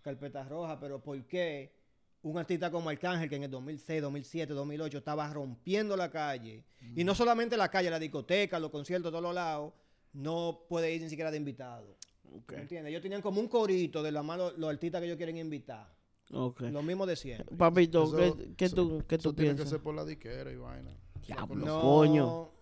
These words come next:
Speaker 2: Eso tiene que ser por la disquera.
Speaker 3: Mikey, ¿qué
Speaker 2: Eh,
Speaker 3: tú, qué, qué, eh, eh, di-, digo, papito, ¿quién, discúlpame, eh, quién tú, tú crees que Rosalía se, se debió ganar ese premio?
Speaker 2: No.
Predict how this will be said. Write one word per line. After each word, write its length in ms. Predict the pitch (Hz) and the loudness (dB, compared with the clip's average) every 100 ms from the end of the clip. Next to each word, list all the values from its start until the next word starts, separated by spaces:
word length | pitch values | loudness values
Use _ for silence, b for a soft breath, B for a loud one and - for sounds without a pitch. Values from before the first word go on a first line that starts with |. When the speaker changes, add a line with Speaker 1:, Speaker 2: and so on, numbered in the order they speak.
| _ _ _ _ _ - | _ _ _ _ _ -16
Speaker 2:
Eso 200 | 123 143 | -14 -10
tiene 200 | 160 170 | -8 -6
que 80 | |
ser 140 | 156 170 | -6 -6
por 120 | 170 | -4
la 80 | 165 | -4
disquera. 520 | 165 - 143 139 143 - _ b b b b | -6 -6 -8 -6 -8 -12 _ b b b b
Speaker 3:
Mikey, 300 | 202 220 220 | 8 10 12
¿qué 80 | 233 | 10
Speaker 2:
Eh, 40 | |
Speaker 3:
tú, 220 | 233 233 196 | 10 8 8
qué, 240 | 220 185 | 6 8
qué, 180 | 233 226 | 4 6
eh, 220 | 220 202 | 6 6
eh, 100 | - | 4
di-, 240 | 208 226 214 | 6 6 4
digo, 260 | 208 226 208 | 6 6 8
papito, 420 | 196 226 208 196 | 6 4 4 2
¿quién, 380 | - 220 202 - | 4 6 6 2
discúlpame, 580 | 190 185 190 165 165 170 - - | -2 0 0 0 -2 -6 -12 -6
eh, 240 | 185 170 - | -6 -6 -6
quién 300 | 220 233 190 | -4 -4 -4
tú, 240 | 185 175 - _ _ _ _ _ | -6 -6 -14 _ _ _ _ _
tú 180 | 202 196 | 0 2
crees 320 | 202 214 214 | 4 6 6
que 420 | 208 202 190 180 - | 6 4 4 0 -4
Rosalía 680 | 170 180 180 180 208 214 202 202 | 2 2 4 2 4 2 0 -6
se, 460 | - 185 180 - - 185 | -4 -2 0 -4 -8 -12
se 140 | 175 180 | -4 -2
debió 300 | 165 170 190 | 0 2 2
ganar 360 | 202 202 208 | 0 0 -2
ese 260 | 202 196 190 | -4 -4 -6
premio? 360 | 196 226 254 269 - - - - _ - _ - | -4 -4 -6 -8 -16 -20 -20 -20 _ -20 _ -14
Speaker 2:
No. 400 | 139 127 113 | -10 -8 -10